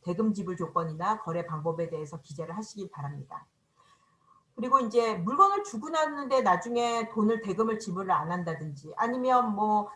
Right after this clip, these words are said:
트집을 잡고 뭐 물건이 뭐 딜리버리 하는 상황에서 뭐, 뭐 문제가 생겨서 돈을 줄 수 없다든지 아니면 이제 우리가 채무 불이행, 그러니까 이,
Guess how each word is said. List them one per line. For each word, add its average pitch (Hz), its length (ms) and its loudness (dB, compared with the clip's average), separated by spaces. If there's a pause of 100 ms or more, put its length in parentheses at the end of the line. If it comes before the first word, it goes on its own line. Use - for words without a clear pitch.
(280)
트집을 359 380 -2
잡고 220 600 4
뭐 196 280 0
물건이 214 720 2
뭐 185 180 2
딜리버리 208 480 2
하는 208 300 -2
상황에서 208 840 2
뭐, 170 340 -4 (300)
뭐 170 260 -6
문제가 208 440 -2
생겨서 220 580 0
돈을 196 220 -2
줄 190 140 -8
수 - 160 -4
없다든지 151 560 -4
아니면 214 420 2 (300)
이제 180 240 -8
우리가 202 340 0
채무 320 380 -6
불이행, 202 480 -2
그러니까 170 480 -4
이, 208 220 0